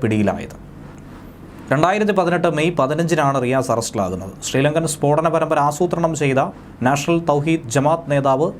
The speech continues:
സഹ്റാൻ ഹാഷിമുമായി ചേർന്ന് കേരളത്തിലും ചാവേർ ആക്രമണവും സ്ഫോടന പരമ്പരയും നടത്താനായി റിയാസ് ഗൂഢാലോചന നടത്തിയിരുന്നു. തുടർന്ന് റിയാസ് അബൂബക്കറിനെ പിടികൂടുകയും എൻ ഐ എ സംഘം കുറ്റപത്രവും സമർപ്പിച്ചു. കേസിൽ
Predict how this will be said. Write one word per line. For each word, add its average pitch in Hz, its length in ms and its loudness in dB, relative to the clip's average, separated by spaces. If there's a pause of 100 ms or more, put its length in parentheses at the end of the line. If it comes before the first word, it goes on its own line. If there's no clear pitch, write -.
(400)
സഹ്റാൻ 170 420 2
ഹാഷിമുമായി 147 640 2
ചേർന്ന് 120 320 2 (300)
കേരളത്തിലും 127 520 2
ചാവേർ 151 380 2
ആക്രമണവും 147 460 0 (140)
സ്ഫോടന 147 400 0 (100)
പരമ്പരയും 143 480 2
നടത്താനായി 127 520 2 (300)
റിയാസ് 131 400 2
ഗൂഢാലോചന 120 560 2
നടത്തിയിരുന്നു. 90 500 -4 (720)
തുടർന്ന് 120 260 2 (200)
റിയാസ് 156 340 2
അബൂബക്കറിനെ 143 560 2 (160)
പിടികൂടുകയും 131 640 2 (200)
എൻ 131 140 2
ഐ 147 100 2
എ 147 120 0
സംഘം 143 240 0 (140)
കുറ്റപത്രവും 143 600 2
സമർപ്പിച്ചു. 85 400 -8 (540)
കേസിൽ 151 260 2